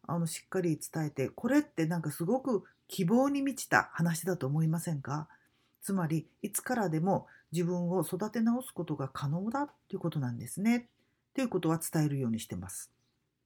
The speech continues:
そして、えー、その育て直すときにストローク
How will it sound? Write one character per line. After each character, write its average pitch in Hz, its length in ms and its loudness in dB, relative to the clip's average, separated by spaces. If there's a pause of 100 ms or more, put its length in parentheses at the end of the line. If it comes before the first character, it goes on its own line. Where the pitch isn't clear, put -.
(800)
そ 226 160 -2
し - 160 -8
て、 311 220 2 (320)
え 180 60 0
ー、 160 520 2 (220)
そ 190 140 -2
の 208 220 0
育 170 240 -2
て 156 120 -2
直 156 240 0
す - 100 -16
と 135 100 -8
き 139 180 -10
に 202 260 -4 (180)
ス - 160 -16
ト 190 140 0
ロ 240 200 6
ー - 60 -6
ク - 240 0